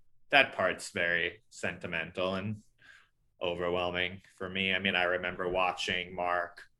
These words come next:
play for Bette Midler on the last episode of the Johnny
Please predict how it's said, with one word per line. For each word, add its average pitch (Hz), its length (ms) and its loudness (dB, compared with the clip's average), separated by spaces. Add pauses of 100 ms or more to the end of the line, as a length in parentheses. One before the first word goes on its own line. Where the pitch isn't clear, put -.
(240)
play 101 500 6
for 92 260 -2
Bette 95 300 4
Midler 90 360 2
on 85 140 -4
the 87 80 -4
last 85 340 -4
episode 87 540 -4
of 85 140 -6
the 85 160 -2 (100)
Johnny 82 340 -6